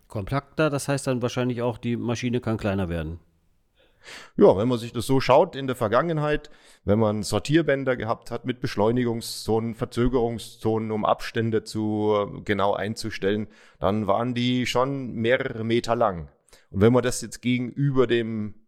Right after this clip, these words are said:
Speaker 2: Akkupost Track, also dieser zweidimensionalen Ausführung mit mechanischer Lagerung, vergleicht, dann haben wir festgestellt, dass die Längen etwa um den Faktor drei kompakter werden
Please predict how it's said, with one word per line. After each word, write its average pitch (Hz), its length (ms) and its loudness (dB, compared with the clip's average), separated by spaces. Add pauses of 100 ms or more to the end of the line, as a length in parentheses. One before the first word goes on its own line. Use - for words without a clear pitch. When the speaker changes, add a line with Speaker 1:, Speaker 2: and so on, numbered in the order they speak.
(160)
Speaker 2:
Akkupost - 800 -2 (200)
Track, - 600 0
also 87 380 -2
dieser 87 380 -10
zweidimensionalen 127 1000 -2
Ausführung 117 800 -4
mit - 180 -6
mechanischer 113 580 -4
Lagerung, 113 600 -2 (400)
vergleicht, 104 680 2 (220)
dann 92 160 2
haben 117 120 6
wir 127 100 4
festgestellt, - 800 -2
dass - 220 -2
die 104 120 2
Längen 113 520 0 (340)
etwa 127 340 0
um 135 260 0
den 120 140 -4
Faktor 113 460 -2
drei 113 380 0
kompakter 113 720 -2
werden 127 460 0